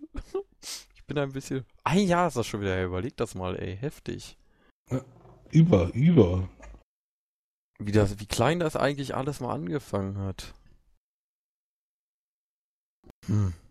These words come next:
Speaker 1: Naja.
Speaker 2: Na.
Speaker 1: So kommt's.
Speaker 2: Ich hab
Speaker 1: Haben wir
Speaker 2: gehört, wir
Speaker 1: überhaupt
Speaker 2: haben
Speaker 1: noch andere
Speaker 2: Themen.
Speaker 1: Themen? <laughs>
Speaker 2: Ja, ja, ja, ja, ja, warte, warte, warte, warte.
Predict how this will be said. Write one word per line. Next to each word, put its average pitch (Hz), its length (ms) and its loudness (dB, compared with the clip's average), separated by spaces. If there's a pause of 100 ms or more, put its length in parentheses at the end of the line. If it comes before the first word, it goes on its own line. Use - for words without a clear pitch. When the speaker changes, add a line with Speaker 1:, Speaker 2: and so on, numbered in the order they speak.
(400)
Speaker 1:
Naja. 110 500 2 (320)
Speaker 2:
Na. 95 240 8 (380)
Speaker 1:
So 175 200 10
kommt's. 127 440 6 (460)
Speaker 2:
Ich - 80 12
hab 165 60 12
Speaker 1:
Haben 160 80 2
wir 160 140 12
Speaker 2:
gehört, 180 100 6
wir 131 80 6
Speaker 1:
überhaupt 135 200 2
Speaker 2:
haben 156 140 10
Speaker 1:
noch 127 80 6
andere 156 100 2
Speaker 2:
Themen. 254 360 -2 (580)
Speaker 1:
Themen? - 680 -2
<laughs> - 40 0 (1400)
Speaker 2:
Ja, 131 200 8
ja, 156 180 6
ja, 151 200 8
ja, 139 260 2
ja, 143 280 6
warte, 160 280 2
warte, 143 320 6
warte, 147 320 4
warte. 156 340 4